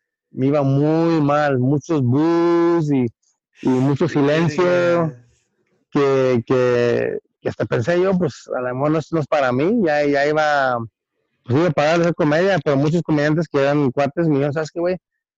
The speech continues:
Speaker 1: Eso le pasa a todo el mundo, no nomás a ti". Si fíjate el libro de Jim Carrey, Jim Carrey cuarenta veces seguidas le fue muy mal, y él también estaba pensando de, de parar cuando estaba joven, pero decidió y, y eso le pasa a muchos comediantes, no, no,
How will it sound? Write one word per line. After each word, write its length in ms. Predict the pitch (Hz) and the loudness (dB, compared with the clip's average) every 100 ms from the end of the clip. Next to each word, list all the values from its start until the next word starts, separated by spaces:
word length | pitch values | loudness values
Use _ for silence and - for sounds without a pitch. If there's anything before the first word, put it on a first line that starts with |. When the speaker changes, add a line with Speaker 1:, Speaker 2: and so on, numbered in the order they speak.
| _ - | _ -6
Speaker 1:
Eso 160 | 135 | 0
le 100 | 156 | 2
pasa 200 | 135 151 | 0 0
a 20 | 156 | 0
todo 160 | 160 | 2
el 80 | 156 | 2
mundo, 340 | 151 190 185 | 2 2 2
no 80 | 143 | 0
nomás 260 | 151 156 147 | 0 0 0
a 60 | 131 | -2
ti". 460 | 156 202 202 147 - _ _ _ | 0 0 0 -2 -8 _ _ _
Si 220 | _ 139 123 | _ -2 0
fíjate 260 | 170 175 | 0 2
el 120 | 175 | 2
libro 240 | 165 175 175 | 2 2 2
de 80 | 139 | 2
Jim 200 | 160 165 | 0 0
Carrey, 240 | 175 202 196 | 0 2 2
Jim 380 | 135 117 160 170 | 0 0 0 0
Carrey 180 | 190 196 165 | 0 0 0
cuarenta 360 | 156 165 180 190 | 0 0 0 0
veces 460 | 185 185 202 - - | 0 0 -2 -4 -2
seguidas 580 | 139 180 196 160 - _ _ _ _ | 0 2 0 -4 -12 _ _ _ _
le 80 | 123 | -4
fue 140 | 113 165 | 0 0
muy 140 | 165 | 0
mal, 360 | 151 170 170 135 _ _ _ _ _ | 0 0 -2 -6 _ _ _ _ _
y 120 | 127 | 0
él 100 | 139 | 0
también 260 | 151 151 156 | 0 2 0
estaba 300 | - 151 143 | 0 -2 0
pensando 380 | 147 135 147 143 | -2 0 0 0
de, 280 | 135 117 120 | 0 -2 -2
de 140 | 120 | -2
parar 320 | 117 117 143 - | 0 0 -2 -6
cuando 100 | 113 | -6
estaba 240 | 131 135 | -2 -2
joven, 320 | 123 143 151 131 _ _ _ _ | 0 -2 -2 -4 _ _ _ _
pero 220 | - 117 113 | -4 0 0
decidió 560 | 110 - 117 143 165 147 | -2 0 0 0 0 0
y, 120 | 123 113 _ _ _ _ | -2 -6 _ _ _ _
y 120 | 139 | -2
eso 120 | 170 214 | 0 0
le 80 | 190 | 0
pasa 200 | 196 202 | 0 0
a 20 | |
muchos 240 | 202 202 | 0 -2
comediantes, 560 | - 185 160 185 214 175 | -2 -2 0 0 0 0
no, 100 | 151 | 0
no, 260 | 160 165 | 0 -2